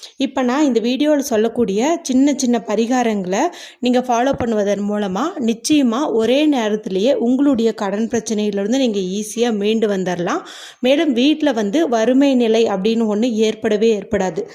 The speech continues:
ஏதாவது ஒரு வகையில பண வரவு அதிகரிச்சுட்டே இருக்கும். இதன் மூலமா நம்மளுடைய அன்றாட தேவைகளையும் நம்ம பூர்த்தி செஞ்சுக்க முடியும். கடன் இல்லாத வீட்ல ஒரு மகிழ்ச்சியான, நிம்மதியான,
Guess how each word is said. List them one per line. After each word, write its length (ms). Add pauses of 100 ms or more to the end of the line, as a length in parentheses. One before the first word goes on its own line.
(300)
ஏதாவது 480
ஒரு 160
வகையில 560
பண 240
வரவு 280
அதிகரிச்சுட்டே 800
இருக்கும். 360 (260)
இதன் 380
மூலமா 320
நம்மளுடைய 440
அன்றாட 560
தேவைகளையும் 680
நம்ம 260
பூர்த்தி 380
செஞ்சுக்க 300
முடியும். 460 (220)
கடன் 360
இல்லாத 520
வீட்ல 520
ஒரு 160
மகிழ்ச்சியான, 720
நிம்மதியான, 640